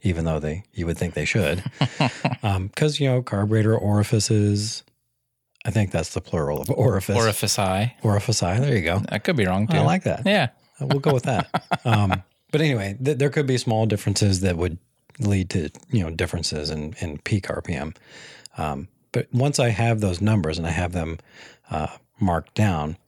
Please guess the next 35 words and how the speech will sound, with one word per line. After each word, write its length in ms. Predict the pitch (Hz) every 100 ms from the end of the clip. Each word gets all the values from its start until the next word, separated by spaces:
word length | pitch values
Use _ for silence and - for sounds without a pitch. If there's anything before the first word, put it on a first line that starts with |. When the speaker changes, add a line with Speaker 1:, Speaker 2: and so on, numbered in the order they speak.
| _
Speaker 1:
once 260 | 113 120 123
the 140 | 110
engines 360 | 104 95 95 87
are 100 | 80
installed 520 | 80 - 98 92 90
in 100 | 82
the 60 | 80
airplane, 540 | 127 135 - 71 - - - - - _ -
then 520 | 135 135 92 87 107 _ 104
I 140 | 101
can 520 | - 95 87 87 85 - _ _ - - -
limit, 380 | 107 101 95 90 - -
you 80 |
know, 220 | 82 80 - - _ -
endpoint 440 | 104 92 101 87
adjustments 640 | 82 87 82 90 82 80
or, 160 | 78 69 -
or 60 |
whatever 640 | 85 90 85 95 82 80 80 _ - _ _
to, 460 | - 95 82 78 80 _ _ _ _ -
uh, 220 | 82 78
get 240 | 92 104
those 280 | - 78 80
matched 540 | 87 87 80 78 - -
at 260 | - 85 -
either 240 | 76 71
end, 360 | 76 71 69 - _ -
the 80 | 78
high 260 | 85 76
end 200 | 78 76
and 160 | 71 67
the 60 |
low 180 | 69 69 -
end. 180 | - - - - - _
Speaker 2:
So 560 | - 123 117 107 104